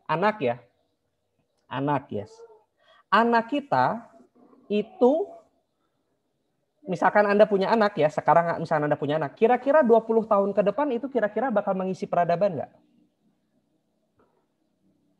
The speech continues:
Misalkan ada anak Anda jadi hakim, ada anak Anda jadi polisi, ada anak Anda jadi presiden, ada anak Anda jadi mana-mana. Anak Anda itu, teman-teman sekalian, bisa menjadi dua, eh, kemungkinannya dua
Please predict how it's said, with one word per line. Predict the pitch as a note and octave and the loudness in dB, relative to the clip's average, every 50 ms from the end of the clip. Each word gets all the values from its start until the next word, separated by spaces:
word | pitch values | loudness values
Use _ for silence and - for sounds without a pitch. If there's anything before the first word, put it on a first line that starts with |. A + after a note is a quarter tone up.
| _ _ _ _ _ - C3 | _ _ _ _ _ -14 -10
Misalkan | A#2+ - C3 A#2+ - E3+ E3+ D#3+ B2 G#2+ - | -6 -2 -2 2 4 4 4 4 2 0 -2
ada | A#2+ A#2+ C3+ D#3 D3+ | 0 4 4 4 4
anak | C#3+ C#3+ C#3 - C3+ | 4 0 -2 -2 0
Anda | C3+ D3 C#3 | 0 0 2
jadi | C#3+ C3+ C3+ | 2 0 0
hakim, | B2+ B2+ - - E3 D3+ C3 G#2+ F#2+ - _ _ - | 0 -2 -4 -4 -4 -4 -4 -4 -6 -10 _ _ -8
ada | A#2 A#2+ C3 D3 C3+ | -4 0 0 0 0
anak | C#3+ C#3+ C#3 | 0 -4 -4
Anda | C#3+ C#3+ C#3+ D3 C#3 | -4 -2 -2 0 0
jadi | C#3+ C3+ C3+ | -2 -4 -4
polisi, | C3+ C#3 C3 B2+ A#2 - D#3+ C#3 B2 - - - _ - | -4 -4 -4 -4 -4 -4 -4 -6 -6 -6 -8 -20 _ -8
ada | A2+ A#2+ C3+ D#3+ D3 | -4 0 2 2 2
anak | D3 D3 - | 0 -2 -4
Anda | C#3 C3+ C#3+ D#3+ D3 | -4 -2 -2 -2 0
jadi | C#3+ C#3 C#3 | -2 -4 -4
presiden, | - C#3+ C#3 - C#3 C3 D#3+ D#3+ C3+ A2+ - | -4 -6 -6 -4 -2 2 2 2 2 0 -2
ada | - A#2 C3+ D#3 D#3+ D3 | -4 -2 2 2 2 2
anak | D3 C#3+ | 0 -4
Anda | C#3 C#3+ D3+ D#3 | -4 -2 -2 -2
jadi | C#3+ D3+ C#3+ | -2 -2 -2
mana-mana. | C#3+ C#3 C#3 C3 C3 C3+ C3+ C3+ B2 - _ _ _ _ _ _ _ _ _ _ - | -2 -4 -4 -4 -4 -4 -4 -4 -6 -8 _ _ _ _ _ _ _ _ _ _ -8
Anak | G#3 A#3+ C4+ C#4 C#4 - | -4 -2 -2 -2 -2 -2
Anda | C#4+ C4 B3+ C4+ D4 | -2 0 0 0 0
itu, | E4 - - D#3+ - | -2 -2 -6 -6 -6
teman-teman | D#3+ D3+ D#3 D#3 D#3 D3+ | -6 -8 -8 -10 -10 -10
sekalian, | - E3 D3+ C3 A2 G#2 A2 A2+ _ _ _ _ _ _ _ _ _ _ _ | -6 -6 -4 -4 -4 -6 -8 -14 _ _ _ _ _ _ _ _ _ _ _
bisa | - D#3+ G3 A3 G3+ G#3+ - - C#4+ D#4 | -4 0 0 0 0 0 -2 0 0 2
menjadi | D4 B3 A3+ F#3+ F3 F3+ F3 F3 A#3+ | 2 2 0 2 2 0 0 0 0
dua, | A3 F#3 F#3 F3+ F3 E3+ E3 - - - - - - - _ | -2 -2 0 2 4 4 4 4 0 -8 -20 -20 -20 -14 _
eh, | - D#3 E3 E3 E3 D#3+ | 2 4 6 8 8 6
kemungkinannya | D#3+ - F3 F3 E3+ - F3+ F3+ G3 A3+ A3 | 6 2 -4 -4 -2 -4 -4 -2 -2 -2 -2
dua | F3+ E3 D3 A#2+ | 0 2 2 0